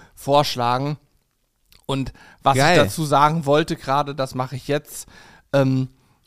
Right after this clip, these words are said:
Speaker 1: ich weiß natürlich nicht, ich habe jetzt nicht so tief recherchiert, dass ich nachvollziehen kann, was genau ist die Definition eines Trends, was davon ist wirklich ein ernstzunehmender Trend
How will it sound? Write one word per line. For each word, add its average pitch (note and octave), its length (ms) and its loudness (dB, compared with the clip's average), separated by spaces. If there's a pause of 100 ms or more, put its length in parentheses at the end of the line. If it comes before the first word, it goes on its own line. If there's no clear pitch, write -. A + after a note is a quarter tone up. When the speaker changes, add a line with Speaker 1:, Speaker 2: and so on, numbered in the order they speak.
(360)
Speaker 1:
ich - 220 0
weiß C#3 320 2
natürlich C3 420 -2
nicht, D3+ 280 0
ich C3+ 140 -8
habe C3+ 200 0
jetzt C3 220 -4
nicht C#3+ 180 -4
so D3 160 -2
tief C3 300 -10
recherchiert, C3 560 -6
dass B2 160 -4
ich B2 180 -10 (280)
nachvollziehen C3+ 720 0
kann, C#3 340 -2 (360)
was C3+ 340 -2
genau C#3 400 2
ist C3 160 -2
die C3+ 100 -4
Definition C#3 720 -4
eines B2 300 -4
Trends, C#3 320 -4
was B2 180 -4
davon C3+ 300 -4
ist B2+ 160 -6
wirklich C3+ 320 -4
ein A#2+ 140 -4
ernstzunehmender C3 600 -6
Trend C#3 380 -2